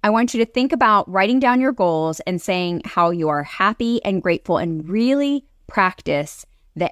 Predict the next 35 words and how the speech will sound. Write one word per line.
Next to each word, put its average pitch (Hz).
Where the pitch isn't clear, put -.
energy 180
of 151
assuming 214
that 170
it's -
already 151
happened, -
assuming 220
that 160
it 165
is, -
okay? 170
And 208
so 202
you 214
want 240
to 208
really 202
get 185
a 180
sense 185
of 180
how -
does 233
that 208
feel? 170
What 202
does 294
that, 226
when 233
you 262
accomplish 330
that 196
goal, 165
'cause 208